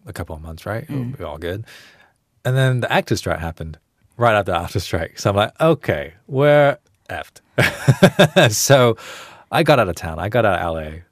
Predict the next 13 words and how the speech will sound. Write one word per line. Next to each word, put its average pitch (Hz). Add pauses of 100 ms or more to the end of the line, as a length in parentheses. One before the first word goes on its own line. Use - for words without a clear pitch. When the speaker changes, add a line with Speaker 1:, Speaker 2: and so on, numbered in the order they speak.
Speaker 1:
uh, 82
and 90
I 87
got 95
to 92
spend 98
some 90
time 87
in 82
Colorado, 107 (120)
uh, 85
my 82
girlfriend's 87